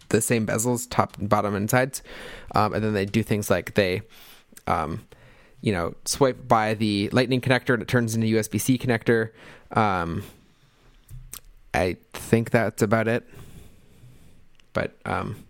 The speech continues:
yeah. So the un-, bezels are uniform. There is no home button, so no more Touch I D.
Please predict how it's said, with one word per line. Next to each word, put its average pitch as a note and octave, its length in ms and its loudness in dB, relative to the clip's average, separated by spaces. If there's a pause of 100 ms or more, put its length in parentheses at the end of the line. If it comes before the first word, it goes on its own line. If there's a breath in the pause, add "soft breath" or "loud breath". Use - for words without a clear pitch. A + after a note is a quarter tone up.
yeah. B2+ 280 2 (440 loud breath)
So C3+ 200 4
the A#2+ 280 0
un-, C#3 180 2
bezels C#3+ 500 2
are A2+ 200 2
uniform. B2 720 0 (300 loud breath)
There A2 120 4
is G#2 140 -2
no B2 160 4
home C3 220 0
button, A#2 420 0 (380 loud breath)
so - 160 4
no B2 120 2
more C3 140 2
Touch C3 220 -2
I A#2+ 80 2
D. A2 340 0